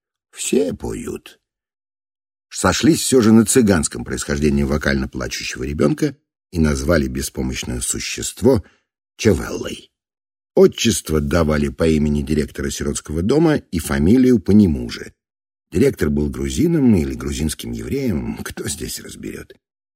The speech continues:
Таким образом, в начале жизни произошёл Чавелла Михайлович Даташвили. Так в метрике записали. Но ненадолго. Уже в полтора года красивому мальчику повезло.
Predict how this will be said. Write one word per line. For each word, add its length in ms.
Таким 400
образом, 520
в 60
начале 500
жизни 440
произошёл 760
Чавелла 880
Михайлович 880
Даташвили. 1120
Так 240
в 40
метрике 580
записали. 720
Но 320
ненадолго. 920
Уже 220
в 80
полтора 400
года 340
красивому 520
мальчику 460
повезло. 600